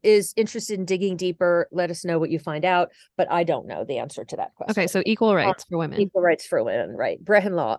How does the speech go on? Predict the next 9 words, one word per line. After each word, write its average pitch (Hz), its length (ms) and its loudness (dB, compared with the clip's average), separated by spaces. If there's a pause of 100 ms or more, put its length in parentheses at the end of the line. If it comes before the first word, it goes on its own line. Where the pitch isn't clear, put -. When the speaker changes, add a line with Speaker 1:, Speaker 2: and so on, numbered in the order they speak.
Speaker 1:
interesting. 180 540 -6 (240)
There 214 120 6
were 214 100 8
also 226 220 4
different 202 360 -2 (640)
levels 208 480 4
of 196 100 -2
marriage. 196 840 -2
Um, 151 560 -6